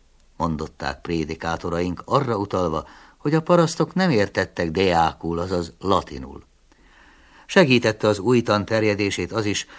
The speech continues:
hogy reformátoraink közül többen, így Dévai Bíró Mátyás, Kálmán Csei Sánta Márton, Sztárai Mihály vagy Szegedi Kis István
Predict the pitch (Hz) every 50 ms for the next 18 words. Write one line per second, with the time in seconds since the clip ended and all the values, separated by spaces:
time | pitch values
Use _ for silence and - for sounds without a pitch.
0 | - - - - 98 92 87 101 131 131 - 127 120 117 120 120 113 - 117 110
1 | 107 104 104 101 - 101 90 90 90 85 80 - 123 120 110 101 98 98 98 90
2 | - - 104 101 90 80 78 98 117 120 110 107 110 107 101 87 98 101 101 92
3 | 92 92 90 90 87 87 82 - 87 82 82 - - - - 98 98 101 92 95
4 | 95 98 95 - 95 90 92 90 - 92 92 98 92 - 101 90 92 92 92 90
5 | - - 85 85 80 80 - - - - 104 104 107 101 98 98 95 95 98 92
6 | 85 87 87 87 87 85 - - - - - - 85 82 - - - 127 117 107
7 | 107 101 98 - - 104 - - 95 - - - 87 85 82 78